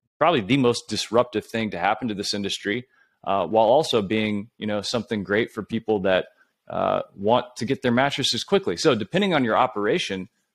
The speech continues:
gosh, you know, look at, look at Walmart. You know, I'm right here in Bentonville, Arkansas. Uh, Walmart's in my backyard. If you go over to store one hundred, you know, they built on, but it wasn't because they needed more shopping space for consumers.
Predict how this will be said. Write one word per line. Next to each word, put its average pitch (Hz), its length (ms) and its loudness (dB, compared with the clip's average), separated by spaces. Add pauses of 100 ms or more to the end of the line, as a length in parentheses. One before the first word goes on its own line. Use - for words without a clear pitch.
(120)
gosh, - 380 0 (440)
you 107 80 -6
know, 107 280 4 (180)
look 170 260 2
at, 139 180 6 (440)
look 185 120 6
at 226 80 4
Walmart. 113 560 4 (220)
You 104 80 -6
know, 104 160 2
I'm 131 200 2
right 139 200 4
here 127 140 4
in 101 100 -2
Bentonville, 107 320 0
Arkansas. 104 640 2 (460)
Uh, 92 140 -6
Walmart's 117 460 2
in 110 80 -2
my 98 80 0
backyard. 101 640 2
If 87 100 -12
you 110 60 -8
go 117 100 2
over 101 140 -2
to 101 80 -4
store 117 320 2
one 104 160 0
hundred, 92 580 0 (380)
you 107 80 -8
know, 110 100 -2
they 117 160 0
built 160 320 2
on, 113 420 2 (240)
but 110 100 0
it 110 100 0
wasn't 143 340 2
because 120 320 0
they 113 140 0
needed 110 280 0
more 104 460 0 (380)
shopping 123 460 0
space 104 280 0
for 95 140 -10
consumers. 90 680 -6